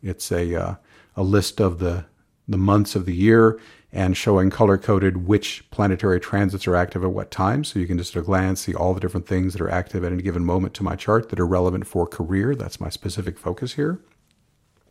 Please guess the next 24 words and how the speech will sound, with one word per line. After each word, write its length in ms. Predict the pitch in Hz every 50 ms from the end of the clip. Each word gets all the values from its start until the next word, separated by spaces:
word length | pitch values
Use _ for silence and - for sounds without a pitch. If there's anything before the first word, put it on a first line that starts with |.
| _ - - - - - - - - - - - - - - - _ _ _ -
Um, 440 | 107 98 98 95 90 92 101 95 123
all 160 | 107 101 104
that's 340 | 104 104 98 98 - - -
at 260 | 107 98 95 - - - _ _ _ -
this 280 | 120 101 101 - -
week 160 | - 104 95 -
in 80 | 95
astrology 560 | 95 - - - 107 107 110 107 101 101 104
dot 280 | 104 98 92 - - -
blogspot 600 | - 92 90 87 87 - - - - - - -
dot 200 | - - - -
com. 460 | - 131 139 151 160 160 170 156 135 110
It'll 140 | 92 90
be 140 | 87 90 90
linked 300 | 87 90 92 92 92 -
from 320 | - - - - 85 87 85
the 60 | 85
bottom 440 | 80 85 82 85 87 82 85 87 -
of 340 | - 90 87 85 82 82
the 80 | 87 85
post 480 | - - - 90 82 82 - - - - _ _ - - _ _
for 300 | _ - - 101 87 80
this 240 | 82 82 85 - -
episode. 560 | - 82 - 90 - - - - - - -